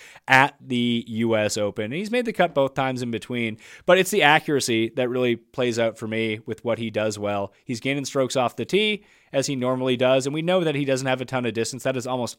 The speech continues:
all accuracy-based. He needs to show up with these hot irons that we've seen from time to time. Couldn't chip at Memorial, putted the lights out. Let's split the difference on that. If he can just be around average around the greens and putt well, not six point six well, like three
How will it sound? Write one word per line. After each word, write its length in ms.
all 400
accuracy-based. 1000
He 120
needs 200
to 80
show 200
up 140
with 80
these 160
hot 280
irons 420
that 120
we've 200
seen 320
from 160
time 240
to 80
time. 340
Couldn't 200
chip 120
at 120
Memorial, 420
putted 300
the 80
lights 320
out. 280
Let's 160
split 240
the 80
difference 340
on 160
that. 260
If 40
he 80
can 160
just 260
be 220
around 400
average 600
around 300
the 80
greens 360
and 200
putt 300
well, 560
not 340
six 240
point 220
six 240
well, 160
like 160
three 420